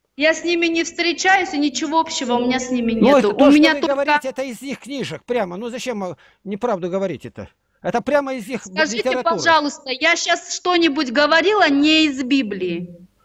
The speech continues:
Speaker 2: Конечно, не из Библии, что Христос имеет Бог начало. У Бога какое начало?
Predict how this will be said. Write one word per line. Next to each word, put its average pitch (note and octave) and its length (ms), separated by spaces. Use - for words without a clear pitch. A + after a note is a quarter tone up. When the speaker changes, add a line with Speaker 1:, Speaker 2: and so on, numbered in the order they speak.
Speaker 2:
Конечно, G#3+ 460
не A#3+ 140
из G#3 100
Библии, G3 400
что G#3 260
Христос A3+ 520
имеет A3 280
Бог G3 340
начало. G3 440
У A#3 100
Бога A3 300
какое B3+ 300
начало? F3+ 460